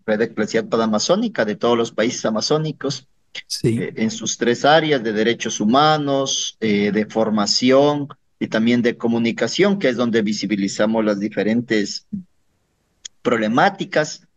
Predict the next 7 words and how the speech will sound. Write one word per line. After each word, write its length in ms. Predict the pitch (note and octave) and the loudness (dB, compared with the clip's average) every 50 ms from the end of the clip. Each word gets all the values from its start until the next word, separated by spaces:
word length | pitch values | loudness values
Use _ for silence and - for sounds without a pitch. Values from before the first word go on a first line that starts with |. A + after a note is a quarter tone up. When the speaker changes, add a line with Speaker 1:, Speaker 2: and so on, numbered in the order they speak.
| _ _ _ _ _ _ _ _ - | _ _ _ _ _ _ _ _ 4
Speaker 1:
Y, 460 | C#3+ E3 F3+ G3 G3+ G3 G3 F#3+ - _ _ _ _ _ _ | 6 8 8 8 8 6 4 -2 -16 _ _ _ _ _ _
eh, 600 | - C#3 C3 B2 B2 A#2+ A#2 A#2 A#2 A2+ A2+ A2+ A#2 - - - | 0 2 2 2 2 2 2 2 2 2 0 0 -2 -4 -2 2
no 220 | C#3+ D3+ E3+ A3+ | 4 6 6 6
hemos 260 | A#3+ A3+ A3 G#3+ - | 6 4 2 0 0
perdido 420 | - F3+ E3 E3 D#3+ F3+ F#3 F3 D#3+ | 2 0 0 2 4 4 4 4 4
la 100 | D#3 D3 | 4 2
esperanza. 640 | C#3 C3+ - D3+ C#3 C3 A#2+ G#2+ G#2+ - - - | 0 0 0 0 0 2 0 -2 -6 -10 -14 -18